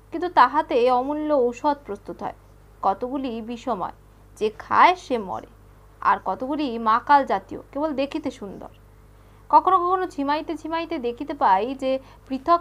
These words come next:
পৃথক সম্প্রদায়ের মনুষ্য পৃথক জাতীয় ফল। আমাদের দেশের এখনকার ব-,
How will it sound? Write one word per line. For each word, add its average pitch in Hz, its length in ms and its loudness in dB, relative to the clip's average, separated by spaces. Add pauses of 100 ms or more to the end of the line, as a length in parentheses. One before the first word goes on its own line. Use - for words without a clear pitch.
পৃথক 330 340 0
সম্প্রদায়ের 294 720 0
মনুষ্য 254 800 -4
পৃথক 330 360 -4
জাতীয় 214 400 -6 (100)
ফল। - 140 -14 (500)
আমাদের 240 400 0
দেশের 269 400 -2 (300)
এখনকার 320 640 2
ব-, 220 480 2